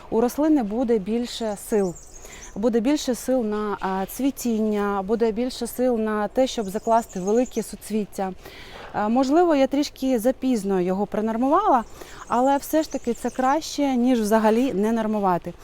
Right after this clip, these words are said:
А, якщо подивитися на цей кущ, то я бачу середину, що середина буде провітрюватись. Так само і на бігріні. На бігріні видно, що, а, весь, весь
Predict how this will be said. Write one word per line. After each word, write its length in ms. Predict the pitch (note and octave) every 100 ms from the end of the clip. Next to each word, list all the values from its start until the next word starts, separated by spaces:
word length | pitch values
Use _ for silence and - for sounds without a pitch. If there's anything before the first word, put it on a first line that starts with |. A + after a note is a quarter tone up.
| - - - -
А, 380 | G3+ G#3+ G#3+ G#3+
якщо 280 | B3 - F4
подивитися 520 | C#4+ C4+ D4 C4+ B3+
на 140 | A#3
цей 200 | A#3 C4+
кущ, 340 | B3+ D#4 F4 -
то 100 | B3
я 140 | A#3+
бачу 320 | A#3 C4 -
середину, 540 | A#3+ A#3 A3 G3+ G3+ F#3+
що 140 | -
середина 440 | G3 A3 A#3 A3+ F#3+
буде 160 | F#3+ G3+
провітрюватись. 840 | - G3 F3+ - D#3 D3 D3+ - - - - -
Так 180 | G#3 -
само 360 | C4 C#4+ C#4+ C4
і 180 | - A3+
на 300 | G#3+ A3 A#3+
бігріні. 680 | G3 A3 G3+ A3+ A3+ G3 F3 - - - - -
На 220 | G#3 G#3+
бігріні 480 | A#3 A#3 C#4 C#4 A3
видно, 400 | G#3+ C4 A#3 G#3
що, 380 | - G#3+ G#3 -
а, 340 | F#3 F#3+ F#3+
весь, 400 | F#3 A3+ A#3 -
весь 420 | - F#3 A3 G#3